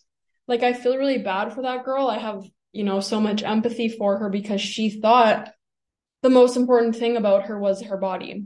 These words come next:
and how small she could keep it and how controlled she could be, how disciplined she could be. But, like, that's not actually you living your life, right? Like, I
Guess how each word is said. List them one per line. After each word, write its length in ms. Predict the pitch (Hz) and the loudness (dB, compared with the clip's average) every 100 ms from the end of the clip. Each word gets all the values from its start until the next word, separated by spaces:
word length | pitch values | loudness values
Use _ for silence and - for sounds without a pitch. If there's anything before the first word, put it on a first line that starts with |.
| - | -8
and 160 | 202 202 | -4 0
how 180 | 202 208 | 0 0
small 300 | - 208 214 | 0 -2 -2
she 160 | - | -4
could 160 | 208 202 | -6 -6
keep 240 | 220 208 | -6 0
it 120 | 208 | 2
and 120 | 190 202 | 2 0
how 140 | 196 | -2
controlled 640 | 196 220 - 220 214 214 | -2 -4 -2 -2 0 -2
she 180 | 190 220 | -4 -6
could 180 | 202 190 | -4 -4
be, 260 | 202 202 202 | -2 -2 0
how 180 | 202 | 0
disciplined 500 | 196 202 - 220 208 | 0 -4 -6 -6 -6
she 100 | 214 | -6
could 180 | 214 190 | -6 -6
be. 160 | 196 190 | -4 -2
But, 180 | 196 185 | -2 2
like, 340 | 196 196 262 _ _ _ _ _ _ | 2 2 -6 _ _ _ _ _ _
that's 180 | 214 226 | -8 -4
not 200 | 339 294 | -4 -2
actually 340 | 226 226 262 | -4 -2 -4
you 160 | 214 214 | -2 0
living 280 | 208 202 202 | 0 0 0
your 120 | 185 | 0
life, 340 | 180 165 190 | -2 -4 -4
right? 160 | 190 202 | -2 0
Like, 160 | 202 202 | 0 0
I 340 | 190 196 | 0 0